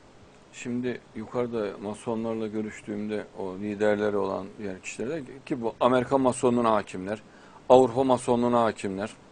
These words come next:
Yani bu gelen üstad zaten İtalyan localarının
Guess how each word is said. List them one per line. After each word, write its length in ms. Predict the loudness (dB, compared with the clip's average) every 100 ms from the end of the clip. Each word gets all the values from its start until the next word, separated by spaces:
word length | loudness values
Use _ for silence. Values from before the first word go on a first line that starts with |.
| -20 -20 -20 -20 -20 -20 -4
Yani 200 | -2 0
bu 200 | 0 -2
gelen 260 | 4 4 4
üstad 360 | -6 -4 -4
zaten 300 | -4 -6 -6
İtalyan 500 | -8 -4 -2 -2 -2 -8 -16 -20 -20 -4
localarının 680 | 0 2 4 4 0 -2 -8